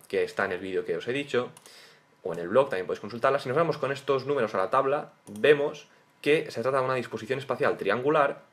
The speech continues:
está dispuesto así en el espacio, y de una geometría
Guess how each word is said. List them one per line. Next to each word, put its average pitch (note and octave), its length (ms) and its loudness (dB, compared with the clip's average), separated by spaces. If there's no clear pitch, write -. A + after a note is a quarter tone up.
está G2 380 -2
dispuesto F#2+ 440 -10
así F2+ 140 -6
en F#2+ 80 -4
el F#2+ 40 -4
espacio, C3+ 480 -4
y F3+ 300 -6
de A#2+ 160 0
una D#3 160 2
geometría C#3+ 600 0